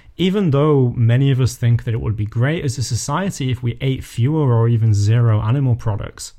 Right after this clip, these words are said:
it's actually very, very difficult to do this with the way that our culture and our society and our government are set up. So we really need to be aware of that and, and to meet people where they are on this issue, I believe. And I've,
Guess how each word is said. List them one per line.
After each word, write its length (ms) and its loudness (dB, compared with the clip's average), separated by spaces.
it's 120 -2
actually 300 -4
very, 340 -2
very 280 -2
difficult 840 -2
to 100 -6
do 360 0
this 400 -10
with 460 0
the 100 0
way 460 2
that 300 -2
our 200 -2
culture 460 -4
and 60 -2
our 120 0
society 560 -2
and 80 2
our 80 2
government 500 0
are 220 -6
set 340 -8
up. 180 -8
So 120 -2
we 80 0
really 180 -2
need 140 -2
to 80 -16
be 80 -2
aware 420 2
of 140 2
that 240 0
and, 200 -4
and 140 0
to 160 0
meet 400 0
people 300 -2
where 160 2
they 120 2
are 180 2
on 100 0
this 160 -4
issue, 260 -4
I 80 -6
believe. 460 -8
And 80 -2
I've, 200 -4